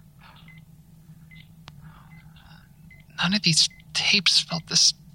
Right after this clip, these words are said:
intense before. Was it, was it going to that other place that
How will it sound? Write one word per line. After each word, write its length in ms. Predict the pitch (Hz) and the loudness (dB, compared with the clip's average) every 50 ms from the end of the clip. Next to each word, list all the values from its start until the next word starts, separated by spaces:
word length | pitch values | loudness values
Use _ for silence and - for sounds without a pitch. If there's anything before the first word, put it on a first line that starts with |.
| - - - - - | -20 -18 -10 -4 -2
intense 400 | 185 170 - - 185 196 190 - | -2 0 0 0 0 2 0 0
before. 560 | - - - - - - - - - - - - - - - - - - - - - - - - - - - - - - - - - - - - - - - - - - | -2 -4 -10 -10 -10 -10 -10 -10 -8 -8 -8 -10 -14 -18 -18 -16 -18 -18 -20 -20 -20 -20 -20 -20 -20 -20 -20 -20 -20 -20 -20 -20 -20 -20 -20 -20 -12 -6 -6 -4 -2 0
Was 200 | - - - - | 2 2 2 2
it, 80 | - - - - - - - - - - - - - - - - - - - - - - - - - - - - - - - - - - - - - | 0 -2 -6 -12 -18 -18 -18 -18 -20 -20 -20 -20 -20 -20 -20 -20 -20 -20 -20 -20 -20 -20 -20 -20 -20 -18 -14 -14 -14 -14 -14 -18 -18 -18 -14 -8 -4
was 180 | - - - | 0 0 0
it 100 | 170 - | 0 0
going 300 | - - 147 143 165 175 | -2 0 2 2 4 4
to 80 | 170 - | 4 4
that 160 | - 143 - - - - - - | 2 0 0 -2 -10 -16 -8 -6
other 220 | - - - 180 | -4 -4 -4 -4
place 440 | 170 - - - 160 165 170 - - | -6 -6 -4 -2 0 2 2 2 2
that 140 | - - | 0 -4